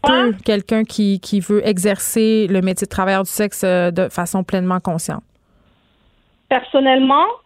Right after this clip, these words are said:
Speaker 1: depuis vingt ans que je suis dans le milieu, à analyser la prostitution, à parler avec des, des filles et même des gars,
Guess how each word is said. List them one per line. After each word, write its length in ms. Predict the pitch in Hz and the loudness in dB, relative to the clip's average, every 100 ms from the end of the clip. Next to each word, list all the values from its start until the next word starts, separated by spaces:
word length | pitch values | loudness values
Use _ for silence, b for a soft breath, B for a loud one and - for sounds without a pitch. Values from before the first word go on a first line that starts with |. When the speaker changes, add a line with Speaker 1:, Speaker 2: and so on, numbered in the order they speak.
| _ - | _ -20
Speaker 1:
depuis 1000 | 196 196 277 269 - 285 285 285 277 - | -8 -2 0 -2 -2 2 4 4 2 -4
vingt 580 | 214 185 214 359 349 392 | -8 -4 0 2 2 2
ans 180 | 330 302 | 0 2
que 160 | 254 | 0
je 60 | 247 | 0
suis 220 | - 285 | 0 0
dans 140 | 240 247 | 2 2
le 60 | |
milieu, 540 | 240 247 240 262 254 202 _ _ _ _ _ _ - | 4 4 4 6 4 2 _ _ _ _ _ _ -6
à 240 | 226 226 - _ _ _ | -4 -4 -8 _ _ _
analyser 560 | 285 311 302 277 254 277 | -2 0 0 0 -2 0
la 120 | 247 | 0
prostitution, 680 | - 226 - 233 - - 233 - | 0 -6 -6 -12 -12 -8 -4 -2
à 80 | 208 | -4
parler 400 | - 262 269 285 | -2 2 4 4
avec 280 | 240 226 196 | 4 0 0
des, 220 | 220 208 B B B - | 2 2 B B B 0
des 160 | 240 | 2
filles 340 | 233 294 269 - | 4 2 2 2
et 80 | 220 | 2
même 200 | 254 269 | 4 4
des 120 | 220 | 2
gars, 360 | 190 220 247 330 | 2 4 4 0